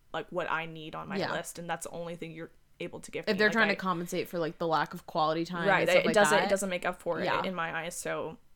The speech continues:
Speaker 1: it's like, y-, if you can't hit, like, the top two or three things
Speaker 2: Yeah.
Speaker 1: on my list, like, I don't know if it's gonna end up working out.
Speaker 2: Yeah.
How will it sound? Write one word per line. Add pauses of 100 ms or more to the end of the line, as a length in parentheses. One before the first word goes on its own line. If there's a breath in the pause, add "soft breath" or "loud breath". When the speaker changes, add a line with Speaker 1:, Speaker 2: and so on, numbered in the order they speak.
(140)
Speaker 1:
it's
like,
y-, (800)
if
you
can't
hit,
like,
the (180)
top
two
or
three
things
Speaker 2:
Yeah.
Speaker 1:
on
my
list,
like,
I
don't
know
if
it's (360)
gonna
end
up
working
out.
Speaker 2:
Yeah.